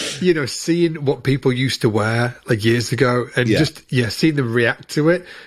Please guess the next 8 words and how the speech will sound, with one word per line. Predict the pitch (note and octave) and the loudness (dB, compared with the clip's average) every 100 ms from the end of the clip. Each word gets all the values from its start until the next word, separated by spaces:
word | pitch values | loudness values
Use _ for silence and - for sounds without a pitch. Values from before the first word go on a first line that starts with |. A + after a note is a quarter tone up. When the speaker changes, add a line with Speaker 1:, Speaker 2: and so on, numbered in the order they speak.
| - | -10
Speaker 1:
I'm | C3 C3+ | -6 -2
a | C3+ A#2 | -2 -2
huge | - D#3 - | -4 -4 -2
fan | C#3 | -4
of | A#2+ G#2+ | -4 -4
Gary | A#2+ A#2+ | -2 0
Husband, | A2 A2+ G#2 G2+ F#2+ - - - - _ - | 0 0 -2 -10 -12 -18 -20 -20 -20 _ -4
um, | A2 G2 F2+ F2 | -2 -4 -10 -16